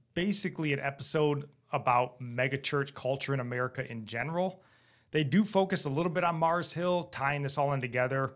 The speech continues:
So we'll focus on Mars Hill where we can, but this is gonna be, because it's such a weird episode, we're not even gonna necessarily touch a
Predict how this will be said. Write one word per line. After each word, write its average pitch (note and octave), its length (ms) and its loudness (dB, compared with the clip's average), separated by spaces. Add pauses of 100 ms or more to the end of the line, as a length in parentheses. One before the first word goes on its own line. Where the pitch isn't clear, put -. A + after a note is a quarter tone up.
(400)
So C#3+ 160 0
we'll E3+ 160 4
focus D#3+ 420 2
on C#3+ 120 4
Mars C3+ 280 2
Hill C#3 180 0
where B2+ 120 -2
we A#2 120 -8
can, C3 400 -4
but A#2 100 -8
this C#3+ 200 0
is D3+ 100 -2
gonna D3+ 160 0
be, C3 400 -6 (1400)
because F3 320 0
it's E3+ 120 -4
such F#3+ 260 2
a C#3+ 80 -2
weird C#3+ 340 0
episode, F3 580 -4
we're C3+ 220 2
not D#3+ 240 4
even C#3+ 160 -2
gonna C3+ 140 -2
necessarily B2+ 480 0
touch C#3+ 320 -4
a - 60 -14